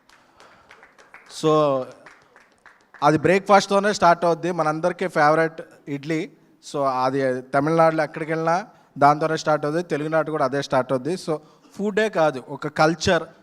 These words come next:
కల్చరల్లో. So Tamil is our own thing. So ఆ, ఆ లెక్కను చూస్తే, ఆ, మనం ఇంతకుముందు ప్రేమించిన రజనీకాంత్ గారి దగ్గర నుంచి నిన్న మొన్నటి వరకు వచ్చిన స్టార్స్ అందరిని కూడా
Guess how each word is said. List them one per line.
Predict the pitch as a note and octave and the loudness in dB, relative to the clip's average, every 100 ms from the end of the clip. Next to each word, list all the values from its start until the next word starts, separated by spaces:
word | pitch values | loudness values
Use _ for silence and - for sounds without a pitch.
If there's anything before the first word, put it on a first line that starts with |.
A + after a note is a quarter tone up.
| _ | _
కల్చరల్లో. | D#3+ D#3+ E3+ E3+ E3 E3+ F#3+ C4+ _ _ _ - | 0 0 2 0 2 -2 -4 -8 _ _ _ -4
So | D#3+ D3 D3+ D3+ - _ | 2 4 4 0 -6 _
Tamil | D#3+ E3 F#3 F#3+ | 4 4 2 0
is | F#3+ - C#3+ | 0 -2 0
our | D3 C#3 | 2 4
own | C3+ D#3 | 4 4
thing. | D3+ C#3+ G#2+ - _ _ _ _ _ - - | 2 -6 -8 -18 _ _ _ _ _ -14 0
So | C#3 C3+ C3+ C#3 C3+ - _ _ _ - | 2 4 2 0 -4 -12 _ _ _ -2
ఆ, | C#3+ D#3 D3+ D3+ | 4 6 6 4
ఆ | C#3+ | 2
లెక్కను | D3 D3 D3 F3 E3+ | 2 2 0 -4 -4
చూస్తే, | E3 - F3+ G3 - _ _ _ _ | -8 -4 -4 -4 -8 _ _ _ _
ఆ, | C3 C#3 C3+ C3 | 4 6 6 2
మనం | C3+ C#3+ D3+ D3+ C#3+ | -2 -2 0 0 -2
ఇంతకుముందు | C#3 D3+ D#3+ E3+ F3+ D#3 | -2 -4 -4 -2 -2 -2
ప్రేమించిన | C#3 - D#3 E3 E3+ D#3+ D3 B2 - - | -6 -4 -2 -2 -4 -4 -4 -4 -12 -10
రజనీకాంత్ | C#3 D3 D#3+ D#3 D3 C#3 | -4 -2 -2 0 0 2
గారి | C#3+ C3+ | 0 0
దగ్గర | C#3 | -4
నుంచి | D#3 E3 D#3+ D3 - - - - | -4 -6 -6 -8 -10 -20 -18 -4
నిన్న | C#3 D3+ | 0 2
మొన్నటి | D3+ D3+ D3 | 2 2 2
వరకు | C#3+ C#3+ | 2 2
వచ్చిన | C#3+ D#3 | 0 -2
స్టార్స్ | D3 D3+ D3 D3+ | -6 -2 -2 -2
అందరిని | D3+ D3+ D3+ | -6 -6 -4
కూడా | D3 C#3+ C#3 | 0 4 4